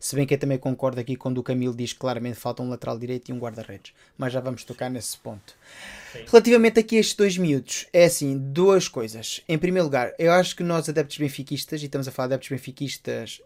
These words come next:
Speaker 1: nestes últimos dez anos, estamos mal habituados. Estamos mal habituados no sentido que tudo o que vem da formação é bom.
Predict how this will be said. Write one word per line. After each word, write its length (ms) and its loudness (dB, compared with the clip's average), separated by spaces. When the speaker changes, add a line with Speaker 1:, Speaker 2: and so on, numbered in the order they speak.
Speaker 1:
nestes 440 -2
últimos 540 -6
dez 320 6
anos, 180 -2
estamos 240 -6
mal 180 -2
habituados. 540 -12
Estamos 280 0
mal 160 4
habituados 460 -2
no 120 -2
sentido 480 -6
que 220 -4
tudo 240 -4
o 20 -12
que 60 -16
vem 100 0
da 80 -4
formação 400 -6
é 80 -4
bom. 180 -12